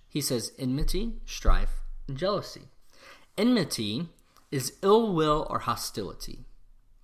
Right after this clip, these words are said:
Okay? And I think all of us, uh, have one time or another felt hostility towards someone else, whether it's a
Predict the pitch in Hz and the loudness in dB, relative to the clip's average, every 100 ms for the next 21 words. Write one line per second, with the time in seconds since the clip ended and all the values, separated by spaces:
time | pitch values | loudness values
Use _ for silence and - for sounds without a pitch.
0 | - 113 104 - - - - 120 120 180 | -12 -10 -10 -16 -20 -18 -8 -6 -2 4
1 | 139 147 120 104 - - - - - - | 4 4 2 -2 -4 -6 -8 -12 -18 -18
2 | - - 226 214 196 196 - - _ _ | -18 -12 -8 -6 -6 -6 -10 -14 _ _
3 | _ _ - - 123 123 147 180 175 156 | _ _ -12 -6 -4 0 0 2 2 0
4 | 151 135 123 123 110 95 - 123 - - | 0 -2 -2 -2 -4 -4 2 2 2 -6
5 | 104 - 113 98 110 101 113 101 - 101 | -6 -4 -6 -6 -10 -8 -8 -6 -8 -8
6 | 90 - - - 127 151 131 - 90 | -10 -12 -8 -4 -2 -2 -4 -6 -10